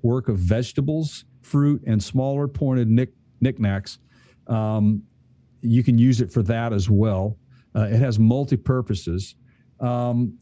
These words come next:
you know, we'll, we'll put a link up on our, on our website for you guys if you wanna buy this, but, you know, RotoWipe is that, you know, you think of dad,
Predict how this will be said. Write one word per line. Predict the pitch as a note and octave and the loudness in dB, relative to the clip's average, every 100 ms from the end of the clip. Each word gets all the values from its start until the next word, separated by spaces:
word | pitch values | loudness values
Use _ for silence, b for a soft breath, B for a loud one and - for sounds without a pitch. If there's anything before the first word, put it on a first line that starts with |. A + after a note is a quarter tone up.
| - | -2
you | C#3 | 0
know, | C#3+ | 2
we'll, | C#3 G#3+ A#3 | 0 0 -2
we'll | E3+ G3+ | -4 -2
put | C4 | -2
a | A#3+ | 0
link | D3 D3+ D#3 | 0 0 -2
up | D3 C#3 | -4 -4
on | C3+ | -4
our, | B2 A2 A#2+ | -4 -6 -4
on | A#2 | -2
our | A2+ | 0
website | A2 A#2 - B2 G#2+ | 0 -2 -6 -8 -2
for | |
you | B2+ | -2
guys | B2 A#2+ A2+ | 0 -2 -2
if | G#2+ F#2+ | -2 -2
you | A#2 | 0
wanna | G#2+ F#2+ | 0 -2
buy | F2+ G2 G#2 | -2 -4 -2
this, | G#2+ A2 G#2+ | -2 -2 -4
but, | - G#2 G2+ | -2 -4 -2
you | G#2+ | -2
know, | G#2 G2 - B B B B | 0 -2 -6 B B B B
RotoWipe | A#2 F3 G#3+ D#3 C#3+ C3 | 2 2 0 -2 -4 -2
is | A2+ G#2 | 0 0
that, | A#2+ A2 - _ - | -2 -4 -12 _ -2
you | |
know, | A#2+ | 0
you | A#2+ A#2 | 0 -2
think | G3+ G3+ | -4 -2
of | A#3+ | -2
dad, | B3+ A#3+ G#3 | -4 -4 -4